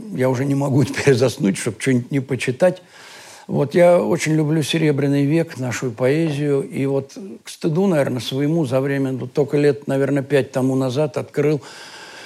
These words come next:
что у Осипа Эмильевича Мандельштама ведь проза есть, удивительная совершенно проза, пронзительная.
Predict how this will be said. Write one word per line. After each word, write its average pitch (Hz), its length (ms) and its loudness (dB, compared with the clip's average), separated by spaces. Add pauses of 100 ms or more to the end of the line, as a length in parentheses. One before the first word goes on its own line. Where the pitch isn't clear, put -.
(220)
что - 240 4
у 214 140 8
Осипа 185 340 2
Эмильевича 175 440 4
Мандельштама 180 680 2
ведь 170 220 0
проза 175 360 2
есть, 113 360 -2
удивительная 139 640 0
совершенно 120 540 -2
проза, 147 440 -2
пронзительная. 101 1120 -4